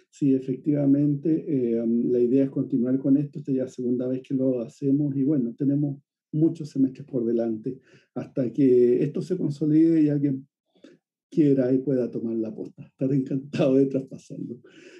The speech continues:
Bien, eh, para hoy vamos a presenciar, eh, la presentación de seis trabajos nuevamente. Estos trabajos son ejemplos de las líneas de sostenibilidad y hábitat, políticas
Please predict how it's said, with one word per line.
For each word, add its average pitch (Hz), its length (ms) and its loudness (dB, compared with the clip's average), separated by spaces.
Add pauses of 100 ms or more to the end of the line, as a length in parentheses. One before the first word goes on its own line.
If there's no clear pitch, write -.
(220)
Bien, 151 400 4
eh, 151 680 6
para 170 320 2
hoy 233 280 0
vamos 214 420 -8
a 208 160 -4
presenciar, 202 760 -6
eh, 185 120 4
la 170 120 4
presentación 170 560 -8
de 180 100 -2
seis 196 240 -4
trabajos 185 480 -6
nuevamente. 185 760 -2 (280)
Estos 175 260 -4
trabajos 170 480 -4
son 170 200 -2
ejemplos 170 560 -2
de 165 120 -2
las 143 160 -2
líneas 151 420 0
de 151 260 0
sostenibilidad 131 880 0
y 120 100 -2
hábitat, 170 480 -4 (440)
políticas 139 480 0